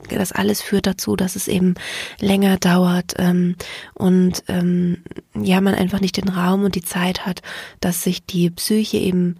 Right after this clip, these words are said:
im normalen zeitlichen Rahmen wieder erholt.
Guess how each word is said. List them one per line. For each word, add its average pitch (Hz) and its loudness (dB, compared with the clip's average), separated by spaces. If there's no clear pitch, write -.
im 185 4
normalen 185 2
zeitlichen 180 -4
Rahmen 175 0
wieder 180 2
erholt. 156 -2